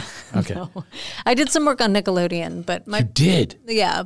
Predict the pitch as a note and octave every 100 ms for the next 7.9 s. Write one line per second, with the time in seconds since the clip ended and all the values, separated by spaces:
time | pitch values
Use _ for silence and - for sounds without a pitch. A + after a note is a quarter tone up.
0 | F#3+ _ - G3 G3+ G#3 - A#3+ C4 -
1 | C4+ C4+ C4+ A#3+ F#3+ G#3+ G#3 F3+ F3+ F3+
2 | E3+ - - F3+ F3 - F3 F3+ F3+ E3
3 | - _ _ _ - F3+ - G3 G3 G3
4 | F#3+ F#3+ - - F#3 F#3 F3+ F3+ E3+ E3+
5 | E3+ E3+ F3 A#3 C#4 - - D#3+ E3 A#2+
6 | A2 F#3+ F#3+ G3 - F3 C3+ C3 B2+ B2+
7 | D#3+ A#2 G#2+ G#2 G#2 A#2+ G#2 -